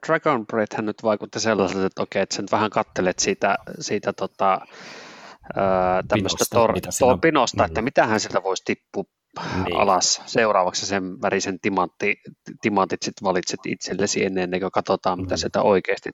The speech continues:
Speaker 1: tippuu. Et on siinä nyt ehkä jotakin
Speaker 2: Vähän, niin.
Speaker 1: yritetty saada mukaan, mut kyllä mä, äh, tässäkin käännyn nyt Miiran kanssa samoille linjoille, että se on tää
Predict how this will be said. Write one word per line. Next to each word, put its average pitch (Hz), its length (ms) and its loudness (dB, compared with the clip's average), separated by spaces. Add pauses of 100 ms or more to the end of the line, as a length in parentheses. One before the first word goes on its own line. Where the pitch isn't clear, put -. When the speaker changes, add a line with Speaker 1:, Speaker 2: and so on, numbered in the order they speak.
Speaker 1:
tippuu. - 260 -4
Et 98 60 -2
on 107 140 4
siinä 147 160 2
nyt - 360 -2
ehkä - 180 0
jotakin 98 720 2
Speaker 2:
Vähän, 98 420 0 (200)
niin. 82 540 -4
Speaker 1:
yritetty 117 580 2
saada 98 340 2
mukaan, 101 380 2
mut 101 100 -2
kyllä 131 180 2
mä, 156 140 4
äh, - 80 2 (640)
tässäkin 117 440 0
käännyn 113 320 2
nyt 113 100 0 (100)
Miiran 110 520 4
kanssa 101 260 0
samoille 98 380 2
linjoille, 87 380 -2
että - 200 -6
se - 120 -6
on 87 140 -6
tää 92 280 2